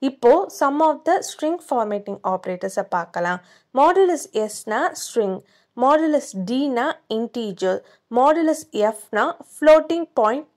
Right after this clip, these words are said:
நம்பர்ஸ், ஃப்ளோட்டை வந்து ரெப்ரசன்ட் பண்ணும். For example, name is equal to John-னு இருக்கு, ஏஜ் வந்து ஃபிஃப்டீன். Print of modulus S is modulus D years old, modulus of name comma age. அந்த name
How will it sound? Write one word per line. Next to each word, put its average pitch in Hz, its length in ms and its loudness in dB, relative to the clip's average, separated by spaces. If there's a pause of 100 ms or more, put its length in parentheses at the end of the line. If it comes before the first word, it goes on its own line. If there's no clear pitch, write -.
(120)
நம்பர்ஸ், 185 420 -4 (300)
ஃப்ளோட்டை 349 480 2
வந்து 208 200 -4 (120)
ரெப்ரசன்ட் 208 580 -4
பண்ணும். 175 340 -6 (340)
For 294 120 6 (120)
example, 269 600 -2 (240)
name 311 300 -2
is - 60 -10 (100)
equal 196 320 -2
to 269 60 -2 (200)
John-னு 202 500 0
இருக்கு, 180 260 -2 (600)
ஏஜ் 294 220 0 (100)
வந்து 202 280 -4
ஃபிஃப்டீன். 196 460 -6 (340)
Print 403 340 0 (100)
of 302 100 0 (220)
modulus 247 440 0 (300)
S 302 60 -10 (220)
is 214 100 -4 (200)
modulus 226 440 -2 (180)
D 233 100 -6 (200)
years 202 220 0 (280)
old, 233 200 0 (440)
modulus 254 460 2 (140)
of 330 80 -2 (300)
name 254 220 -2 (120)
comma 196 280 -4 (220)
age. 185 160 -6 (320)
அந்த 220 140 -2 (240)
name 339 240 0